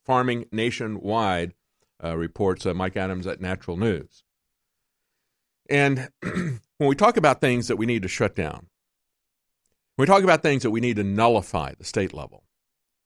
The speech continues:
first thing that comes to my mind is the T S A. We nearly did it in Texas a few years ago. And, uh, shame on the, uh,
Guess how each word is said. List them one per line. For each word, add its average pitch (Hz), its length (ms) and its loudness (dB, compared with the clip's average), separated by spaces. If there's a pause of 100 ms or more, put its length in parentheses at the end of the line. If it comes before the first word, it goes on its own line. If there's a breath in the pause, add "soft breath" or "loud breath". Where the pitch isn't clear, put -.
first 151 160 2
thing 131 140 -2
that - 60 -8
comes 117 180 0
to 95 60 -12
my 92 200 0
mind 73 320 -6
is 82 160 -10
the - 80 -18
T 101 200 -2
S 76 200 -6
A. 71 100 -6
We 76 140 -8
nearly 143 320 2
did 104 160 2
it 78 100 -4
in - 140 -20
Texas - 420 -6
a - 40 -20
few 87 160 -8
years 78 260 -8
ago. - 240 -18 (1120)
And, 80 260 -6
uh, 69 200 -8
shame 139 520 0 (100)
on 104 460 -2 (1040)
the, 87 320 -6
uh, 73 160 -8